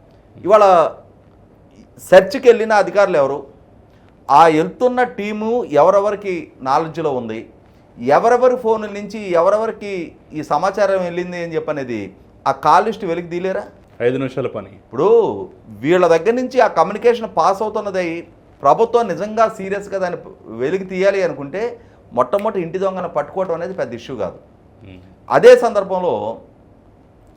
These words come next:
Speaker 1: ఇప్పటికీ ప్రభుత్వం వైపు నుంచి జరుగుతున్న ఒక తాత్సారం ఏంటి అంటే,
Speaker 2: మ్మ్.
Speaker 1: యాభై నాలుగు రోజులు అయిపోయింది ప్రభుత్వం అధికారంలోకి వచ్చి, అంటే ఎనిమిదో వారం నడుస్తుంది.
Speaker 2: మ్మ్.
Speaker 1: ఇప్పటికీ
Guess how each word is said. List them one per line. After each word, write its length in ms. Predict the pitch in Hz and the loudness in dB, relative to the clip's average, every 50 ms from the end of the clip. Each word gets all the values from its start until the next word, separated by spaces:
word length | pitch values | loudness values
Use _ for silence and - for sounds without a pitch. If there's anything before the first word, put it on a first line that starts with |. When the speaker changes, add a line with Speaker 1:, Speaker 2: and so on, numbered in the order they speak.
| _ _ - | _ _ -6
Speaker 1:
ఇప్పటికీ 460 | - - - - 208 208 202 196 220 | -6 -6 -2 0 0 0 0 -2 -6
ప్రభుత్వం 420 | 214 - 175 143 151 165 165 180 180 | -4 -2 -2 -2 -2 -2 -4 -4 -2
వైపు 220 | 175 170 156 160 | -2 -2 -4 -6
నుంచి 200 | 156 156 147 143 | -14 -16 -14 -12
జరుగుతున్న 360 | 131 131 127 135 127 135 135 | -10 -10 -10 -10 -10 -10 -10
ఒక 220 | 131 127 123 117 - | -10 -10 -10 -8 -2
తాత్సారం 480 | 123 127 147 151 - - 170 165 165 156 | 0 0 0 -2 -2 -4 -4 -4 -4 -6
ఏంటి 220 | 139 127 131 127 | -8 -10 -10 -10
అంటే, 480 | 117 113 117 151 196 220 196 107 85 80 _ _ _ - | -10 -10 -10 -10 -10 -12 -14 -16 -20 -20 _ _ _ -20
Speaker 2:
మ్మ్. 240 | 104 98 92 92 90 87 - _ _ _ _ _ _ _ - | -20 -20 -20 -20 -20 -20 -20 _ _ _ _ _ _ _ -4
Speaker 1:
యాభై 300 | 104 113 131 147 156 147 | 0 0 0 2 0 -2
నాలుగు 260 | 139 135 127 120 117 | -2 -4 -4 -6 -6
రోజులు 240 | 120 139 165 175 160 | -6 -6 -6 -6 -6
అయిపోయింది 300 | 131 120 - 123 110 95 | -8 -8 -8 -10 -10 -10
ప్రభుత్వం 520 | 95 98 98 101 113 110 117 101 92 90 - - | -10 -10 -10 -10 -10 -10 -12 -12 -12 -12 -14 -16
అధికారంలోకి 480 | 92 107 120 120 110 101 101 95 92 | -16 -12 -10 -10 -10 -10 -12 -14 -16
వచ్చి, 200 | 80 - - - _ _ _ _ _ _ _ _ _ _ _ _ _ _ _ _ _ _ _ _ - | -18 -18 -20 -20 _ _ _ _ _ _ _ _ _ _ _ _ _ _ _ _ _ _ _ _ -16
అంటే 420 | 107 127 185 208 226 - - - - | -12 -10 -8 -8 -8 -10 -12 -14 -8
ఎనిమిదో 400 | 120 117 127 143 160 165 160 147 | -4 -4 -2 -2 0 0 0 2
వారం 260 | 135 135 147 175 196 | 2 2 2 2 0
నడుస్తుంది. 500 | 175 143 127 135 131 - 151 117 92 - - - | -2 -2 -4 -4 -6 -10 -14 -14 -14 -16 -18 -18
Speaker 2:
మ్మ్. 220 | 113 107 101 95 92 87 87 _ _ _ _ _ _ _ _ _ _ _ _ _ _ - | -20 -20 -20 -20 -20 -20 -20 _ _ _ _ _ _ _ _ _ _ _ _ _ _ -12
Speaker 1:
ఇప్పటికీ 880 | 113 117 131 131 - - 226 233 220 226 196 202 180 185 196 220 240 - | -10 -8 -8 -8 -6 -2 -2 -2 0 -2 -6 -8 -10 -10 -10 -12 -12 -16